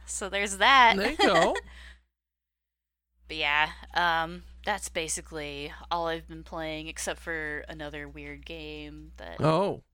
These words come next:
Speaker 1: yeah, talk about later. But,
Speaker 2: Okay.
Speaker 1: um, yeah.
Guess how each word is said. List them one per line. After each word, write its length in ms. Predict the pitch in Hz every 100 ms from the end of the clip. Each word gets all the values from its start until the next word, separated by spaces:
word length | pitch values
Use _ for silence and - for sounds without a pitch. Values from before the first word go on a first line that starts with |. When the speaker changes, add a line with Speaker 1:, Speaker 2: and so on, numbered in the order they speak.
| -
Speaker 1:
yeah, 500 | 170 165 156 165 180 - - -
talk 240 | - 175
about 320 | - 170 - 175
later. 500 | 165 165 165 170 170 _ _ _ _ _
But, 300 | 160 156 151 -
Speaker 2:
Okay. 100 | 165
Speaker 1:
um, 560 | 160 165 165 165 170 _ _ _ _ _ _ _ _ _ _
yeah. 300 | 214 254 285